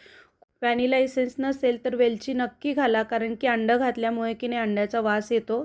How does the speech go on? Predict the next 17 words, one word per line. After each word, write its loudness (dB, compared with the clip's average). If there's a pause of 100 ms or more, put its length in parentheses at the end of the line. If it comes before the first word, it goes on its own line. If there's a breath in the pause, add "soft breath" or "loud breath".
(100)
त्यामुळे -4
इसेन्स -4
घालणं -2
गरजेचं -2
आहे. -4 (520 loud breath)
आता -2
इथं 0
अर्धा 0
चमचा -4
बेकिंग -2
पावडर 0 (320)
आणि -2 (140)
पाव 4
चमचा 0
सोडा 2
घातलेला 0
आहे. -2